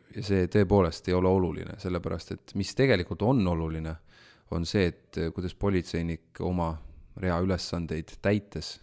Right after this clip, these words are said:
käitub. Äh, ma võin eksida, aga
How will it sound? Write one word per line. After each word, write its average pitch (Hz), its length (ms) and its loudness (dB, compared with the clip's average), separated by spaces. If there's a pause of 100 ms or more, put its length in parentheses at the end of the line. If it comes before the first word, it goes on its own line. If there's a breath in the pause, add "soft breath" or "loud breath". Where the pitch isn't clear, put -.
käitub. - 500 -6 (680 loud breath)
Äh, 82 280 -4 (140)
ma 101 180 -4
võin 123 160 4
eksida, 87 540 -2 (280)
aga 92 360 -2